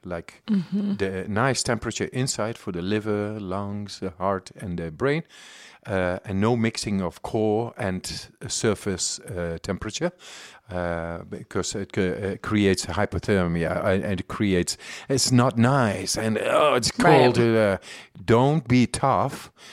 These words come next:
Speaker 1: Just be, you know, uh, nice. Feel nice about it. So within ten days, I predict your vascular system is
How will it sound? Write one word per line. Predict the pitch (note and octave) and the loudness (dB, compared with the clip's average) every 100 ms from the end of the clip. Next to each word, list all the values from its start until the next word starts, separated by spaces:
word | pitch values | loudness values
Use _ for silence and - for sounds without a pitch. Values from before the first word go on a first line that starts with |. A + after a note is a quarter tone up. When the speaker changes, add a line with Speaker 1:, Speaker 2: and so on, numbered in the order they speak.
| - - - | -20 -18 -4
Speaker 1:
Just | B2 A#2+ - | 0 0 0
be, | A#2 G2 F2 - | 2 2 0 -6
you | - C3+ | -6 -4
know, | C#3+ A2+ - | -4 -6 -10
uh, | - F#2 F2+ F2 F#2 - - - - | -10 -6 -4 -6 -10 -16 -20 -14 0
nice. | G#2 A2+ - - - - _ | 2 2 0 -6 -6 -12 _
Feel | - B2+ C3 | -2 2 4
nice | B2+ A2+ A#2+ - | 4 4 2 0
about | - - - | -4 -8 -10
it. | - - _ - - - - - | -12 -18 _ -20 -20 -20 -20 -8
So | - A#2+ G2+ F#2 _ _ _ _ _ _ _ - B2 | 2 4 4 0 _ _ _ _ _ _ _ -8 0
within | G#2 G#2 G2+ B2+ F3 | 4 4 6 6 6
ten | F#3+ D#3+ E3 | 6 4 2
days, | B2+ A2 E2 | 4 2 0
I | G2 G2+ | -2 -4
predict | - G2+ F#2 G#2+ B2 - - | 0 0 2 0 -2 -10 -16
your | - A#2 F#2+ G2 | -10 -4 0 2
vascular | E2+ A2+ - F#2 F2 | 2 -2 -2 -6 -6
system | - A#2+ - D3+ D#3 - - - - | -4 -4 -4 -6 -6 -12 -18 -18 -16
is | - G#2+ - | -6 -4 -4